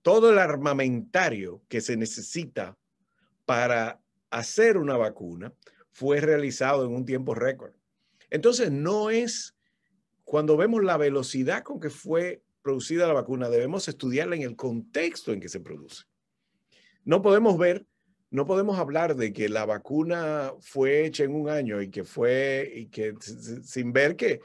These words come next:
que es como, sin ver que, que todos los recursos y toda la atención de la humanidad estaba sobre esta vacuna. Las cosas van a pasar más rápido. Entonces, los procesos no fueron violentados. Las personas que hicieron esos estudios,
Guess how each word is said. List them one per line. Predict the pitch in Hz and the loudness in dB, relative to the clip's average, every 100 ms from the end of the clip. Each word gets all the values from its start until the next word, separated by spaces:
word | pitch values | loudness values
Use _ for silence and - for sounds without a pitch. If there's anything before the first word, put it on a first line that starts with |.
| _ _ _ _ | _ _ _ _
que | 113 135 127 143 135 | 2 2 2 -2 -6
es | 123 | -6
como, | 180 170 156 143 139 - - | -4 -2 0 0 -2 -6 -10
sin | - 135 | -8 -2
ver | 143 156 | 0 0
que, | 185 180 170 160 143 | -2 0 -2 -4 -6
que | 143 | -6
todos | 117 160 190 | 2 4 6
los | 190 | 4
recursos | 180 143 190 170 - 139 - _ _ - | 0 0 0 0 -2 -4 -4 _ _ -6
y | 127 | 0
toda | 151 156 | 4 6
la | 175 | 6
atención | 170 143 131 - 180 165 | 2 2 0 0 0 2
de | 131 | 2
la | 127 | 4
humanidad | 123 127 131 131 131 233 - _ _ _ | 4 2 2 2 2 0 -2 _ _ _
estaba | 117 - 139 143 | -8 0 2 2
sobre | 113 110 101 101 95 _ _ - | 2 -2 -2 -2 -6 _ _ -10
esta | 104 113 | -6 -4
vacuna. | 98 87 101 | -4 -6 -6
Las | 139 | -6
cosas | - 117 110 | -4 -2 -2
van | 104 | -2
a | 104 | -6
pasar | 101 104 101 | -6 -6 -6
más | 98 95 | -6 -2
rápido. | 175 208 85 - - _ - _ _ | -4 -4 -10 -14 -20 _ -20 _ _
Entonces, | 135 160 | 0 2
los | 147 | 2
procesos | 127 131 143 143 170 | 2 -4 -4 -4 -4
no | 127 | -2
fueron | 139 147 139 | 0 -2 0
violentados. | 123 107 101 202 | -2 -2 0 0
Las | 113 120 | 0 -2
personas | 117 - 202 254 | -6 0 0 0
que | - | -2
hicieron | 135 - 165 208 160 | -4 -2 -2 0 -2
esos | 135 139 | -2 -2
estudios, | 123 - 95 98 156 | -4 -6 -10 -10 -14